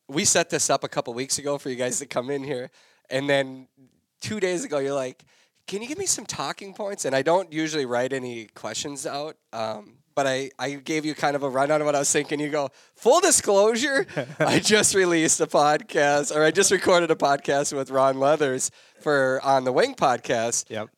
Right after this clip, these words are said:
Speaker 1: about the biology of fe-,
Speaker 2: Nesting season.
Speaker 1: nesting and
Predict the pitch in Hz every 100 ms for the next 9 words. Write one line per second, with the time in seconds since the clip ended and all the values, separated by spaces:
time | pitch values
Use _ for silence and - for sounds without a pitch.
0 | - 131 135 135 - 135 120 127 127 135
1 | 127 131 127 123 123 120 117 113 _ _
2 | - 131 113 123 117 139 147 - 170 151
3 | 156 156 117 120 117 117 117